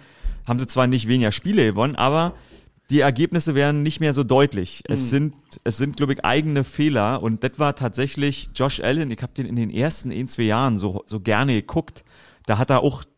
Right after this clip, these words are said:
Speaker 1: den Ball immer wild getragen, hat viel gefummelt, aber der ist halt so ein geiler Runner, der ist einfach so eine Naturgewalt. Und das war wieder Bad Josh Allen von früher. Da hat's, da war eine Menge,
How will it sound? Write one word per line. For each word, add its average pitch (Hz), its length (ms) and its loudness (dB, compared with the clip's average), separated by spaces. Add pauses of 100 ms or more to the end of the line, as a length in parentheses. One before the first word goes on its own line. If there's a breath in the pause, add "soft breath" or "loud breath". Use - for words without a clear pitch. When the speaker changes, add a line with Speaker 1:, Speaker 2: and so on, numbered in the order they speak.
(120)
Speaker 1:
den 123 160 4
Ball 113 240 4
immer 117 400 0
wild 170 320 4
getragen, 127 720 0
hat 107 160 -2
viel 175 260 0
gefummelt, 139 640 0 (220 soft breath)
aber 110 160 2
der 120 80 2
ist 127 100 -2
halt 127 140 2
so - 80 -6
ein 110 160 -6
geiler 117 320 0
Runner, 107 400 2
der 95 100 -2
ist - 140 -8
einfach 110 260 -4
so 104 140 -4
eine 113 160 0
Naturgewalt. 107 800 0 (260 loud breath)
Und 117 140 0
das - 120 -2
war 165 140 0
wieder 156 200 2
Bad 127 400 2
Josh 147 220 2
Allen 151 300 0
von 131 160 -2
früher. 160 280 0
Da 104 140 0
hat's, 120 200 -6
da 117 240 -4
war 117 60 2
eine 123 120 0
Menge, 160 400 0